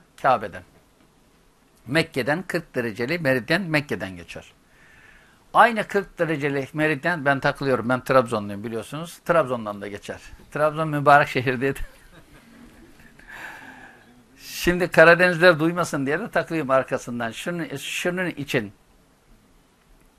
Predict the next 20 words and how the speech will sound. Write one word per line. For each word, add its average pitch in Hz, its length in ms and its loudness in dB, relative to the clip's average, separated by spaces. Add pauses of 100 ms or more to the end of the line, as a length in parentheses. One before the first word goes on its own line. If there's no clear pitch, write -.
(460)
Şimdi 220 400 -2
kırk - 300 -2
dereceli 147 460 2
meridyen 131 640 0
geçiyor 170 460 2
ve 190 140 4
tur 170 140 4
atıyor. 98 340 0 (960)
Başka 165 240 2
yerlerde 196 320 2
de 160 100 0
geçerli 156 420 0
ama 139 200 0
bu 151 120 -4
izah 151 400 4
kolay 147 300 4
olduğu 147 160 0
için 143 220 -2
onu 113 140 -2
söylüyorum. 98 400 -6